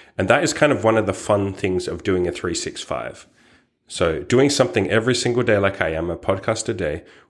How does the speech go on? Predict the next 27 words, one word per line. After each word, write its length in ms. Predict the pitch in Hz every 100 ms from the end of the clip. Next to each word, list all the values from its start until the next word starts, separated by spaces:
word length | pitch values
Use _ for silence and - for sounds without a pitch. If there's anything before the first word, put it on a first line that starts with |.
| -
whatever 280 | 104 120
it 80 | 139
is 220 | 131 98
you 100 | 107
decide 380 | 104 107 110 113
to 80 | 131
do, 420 | - 87 90 - -
you 80 | 92
know, 120 | 95
maybe 240 | 101 98
you 60 | 107
do 160 | 107 107
a 40 |
YouTube 500 | 95 107 104 110 92
video 320 | 98 101 98
a 60 | 95
day, 340 | 92 92 95
or 80 | 82
maybe 240 | 82 85
you 60 | 92
talk 220 | 92 -
to 80 | 101
one 260 | 92 92 90
girl 240 | 95 90
a 60 | 92
day, 400 | 92 92 92 90
or, 240 | 78 78